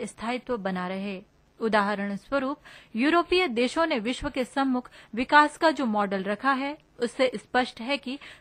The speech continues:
पड़ोसियों के साथ सहयोग व विश्वास के संबंध स्थापित कर विकास को गति दी जा सकती है। यही कारण है कि मानव विकास सूचकांक में शीर्ष रैंक यूरोपीय देशों को ही प्राप्त है।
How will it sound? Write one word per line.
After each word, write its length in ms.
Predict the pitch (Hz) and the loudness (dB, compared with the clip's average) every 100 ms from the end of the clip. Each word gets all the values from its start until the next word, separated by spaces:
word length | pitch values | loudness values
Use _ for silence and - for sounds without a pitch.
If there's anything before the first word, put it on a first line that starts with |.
| _ | _
पड़ोसियों 500 | 262 294 311 - 370 | 4 6 6 2 -2
के 160 | 339 254 | 0 -2
साथ 420 | - 247 247 - | 4 4 4 0
सहयोग 420 | - 247 262 285 | -4 -2 2 2
व 80 | 240 | 2
विश्वास 540 | 208 214 - 240 247 | 0 -2 0 2 2
के 100 | - | -2
संबंध 480 | 214 262 247 254 247 - | -4 -2 0 0 -2 -6
स्थापित 500 | 208 220 202 202 - | -10 -8 -6 -6 -4
कर 220 | 262 247 269 - - | 0 0 -2 -12 -10
विकास 460 | 214 254 277 285 294 | -4 0 6 6 6
को 160 | 277 226 | 0 0
गति 380 | 214 220 220 - - | 0 -2 -6 -10 -12
दी 200 | 190 240 | -4 -2
जा 160 | 190 180 | -2 -4
सकती 380 | - 190 208 208 | -6 -8 -8 -4
है। 420 | 226 190 220 _ _ - | -4 -6 -10 _ _ -4
यही 260 | 254 302 | 0 2
कारण 400 | 349 302 262 285 | 4 8 8 8
है 140 | 302 330 | 2 -2
कि 120 | 339 | -2
मानव 400 | 233 226 233 262 | 2 2 2 0
विकास 380 | 240 247 240 233 | -2 0 0 0
सूचकांक 580 | 220 - - 247 262 - | -8 -6 -2 -2 -2 -4
में 140 | 240 | -6
शीर्ष 480 | 233 - 254 240 - - - - | -4 -4 -2 -4 -6 -16 -20 -6
रैंक 340 | 214 262 302 311 | 0 2 2 0
यूरोपीय 600 | 226 226 254 247 277 233 | 0 2 0 0 -2 0
देशों 340 | 196 190 208 | -2 -2 -6
को 160 | 208 208 | -4 -4
ही 160 | 196 | -4
प्राप्त 400 | 226 226 185 - | -6 -4 -4 -6
है। 340 | 208 220 196 | -8 -6 -6